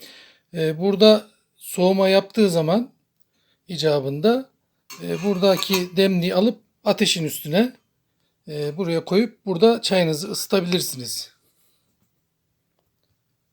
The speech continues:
E, ayrıca fazla misafiriniz geldiğinde, e, buraya bir demlik, buraya da bir demlik, e, demlemek suretiyle iki tane demlikle, e, fazla misafirinizi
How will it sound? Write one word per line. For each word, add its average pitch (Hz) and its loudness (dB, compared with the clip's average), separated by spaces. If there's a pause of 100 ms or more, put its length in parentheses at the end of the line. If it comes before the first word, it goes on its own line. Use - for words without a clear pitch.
(140)
E, 170 -8
ayrıca 208 4
fazla 190 4
misafiriniz 170 0
geldiğinde, 170 2 (540)
e, 160 -8
buraya 196 6
bir 160 -6
demlik, 175 0 (360)
buraya 202 4
da 165 0
bir 151 -6
demlik, 147 -2 (540)
e, 151 -6
demlemek 175 2
suretiyle 175 -2
iki 208 -4
tane 151 4
demlikle, 175 0 (800)
e, 165 -6 (320)
fazla 175 4
misafirinizi 147 -2